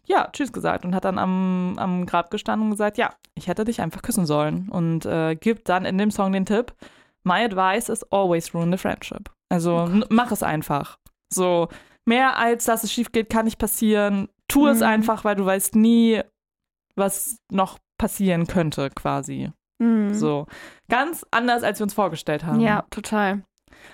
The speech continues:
Speaker 2: Ich fand's aber auch richtig schön und es hat, also musikalisch her, hat, klang es auch wieder wie die alte Taylor.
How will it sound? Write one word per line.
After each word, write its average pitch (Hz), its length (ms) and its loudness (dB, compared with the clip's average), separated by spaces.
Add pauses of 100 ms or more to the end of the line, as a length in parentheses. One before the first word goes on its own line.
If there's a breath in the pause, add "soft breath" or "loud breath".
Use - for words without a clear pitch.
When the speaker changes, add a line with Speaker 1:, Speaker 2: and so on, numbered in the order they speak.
(720 loud breath)
Speaker 2:
Ich 214 140 -8
fand's 247 260 0
aber 220 220 0
auch - 140 -4
richtig 226 240 -6
schön 233 200 2
und 208 200 -4
es - 120 -10
hat, 214 320 -6 (120)
also 190 180 -6
musikalisch 196 680 -4
her, 190 200 0 (420 loud breath)
hat, - 280 -6
klang 208 200 0
es 214 140 -2
auch 196 160 -4
wieder 196 180 0
wie 196 100 -2
die 185 100 -2
alte 190 240 -2
Taylor. 190 480 -2